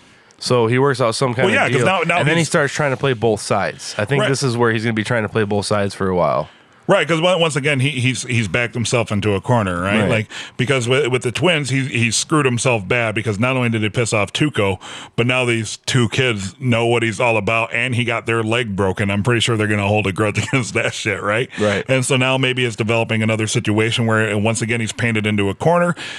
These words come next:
Speaker 2: because he found, uh, you know, the, the Kettlemans out in the woods with all their money, so now he knows their secret, but yet at the same time, Nacho is still pissed off <laughs> at him,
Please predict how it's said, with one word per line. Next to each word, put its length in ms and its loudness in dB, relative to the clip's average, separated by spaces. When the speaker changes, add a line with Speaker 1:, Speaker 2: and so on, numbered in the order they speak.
Speaker 2:
because 400 0
he 240 0
found, 520 0
uh, 340 2
you 160 -2
know, 260 0
the, 360 0
the 120 -2
Kettlemans 680 0
out 180 2
in 80 0
the 80 4
woods 460 2
with 360 2
all 200 2
their 160 2
money, 360 2
so 160 -2
now 220 2
he 140 0
knows 300 0
their 180 2
secret, 520 0
but 280 -2
yet 160 0
at 160 -2
the 80 -6
same 260 0
time, 400 -2
Nacho 540 0
is 180 -2
still 220 0
pissed 360 -2
off 280 0
<laughs> 60 -10
at 200 2
him, 160 -2